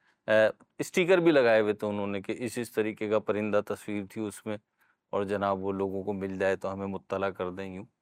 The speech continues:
تو ان کے گھر کی طرف جب ہم جا رہے تھے تو حیران بھی ہو رہے تھے کہ یہ کیسے پوسٹر لگے ہوئے ہیں۔ پتہ چلا وہ انہی کے گھر کا معاملہ تھا۔ تو ہر دفعہ پر یہ دروازہ کھلا رہ جائے، پنجرہ کھلا رہ جائے اور پرندہ نہ اڑے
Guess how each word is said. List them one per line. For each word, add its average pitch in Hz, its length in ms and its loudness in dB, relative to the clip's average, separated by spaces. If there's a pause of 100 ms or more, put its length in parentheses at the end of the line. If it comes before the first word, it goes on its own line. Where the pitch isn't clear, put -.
(420)
تو 95 340 0
ان 117 160 -4
کے 117 180 0
گھر 110 160 -2
کی 127 120 -2
طرف 131 260 4
جب 135 160 4
ہم 131 100 2
جا 120 200 6
رہے 131 100 4
تھے 131 140 -2
تو 131 140 2
حیران 117 380 4
بھی 156 80 2
ہو 147 100 4
رہے 147 80 -6
تھے 165 160 -4
کہ 165 80 -6
یہ 143 160 -2
کیسے 139 260 -2
پوسٹر 127 420 0
لگے 110 220 0
ہوئے 113 120 -2
ہیں۔ - 380 -16
پتہ 123 160 4 (100)
چلا 127 140 6
وہ 127 200 6
انہی 120 240 2
کے 120 160 0
گھر 104 160 -2
کا 135 160 2 (440)
معاملہ 101 380 2 (140)
تھا۔ 95 220 0 (420)
تو 104 340 2
ہر 127 140 4
دفعہ 135 260 4
پر 117 200 2
یہ 113 280 4
دروازہ 107 460 4 (120)
کھلا 120 280 4
رہ 117 120 2
جائے، 113 240 2
پنجرہ 110 360 0
کھلا 123 340 2
رہ 123 120 0
جائے 107 160 0 (340)
اور 120 140 0 (120)
پرندہ 123 460 4
نہ 104 200 0
اڑے 120 420 4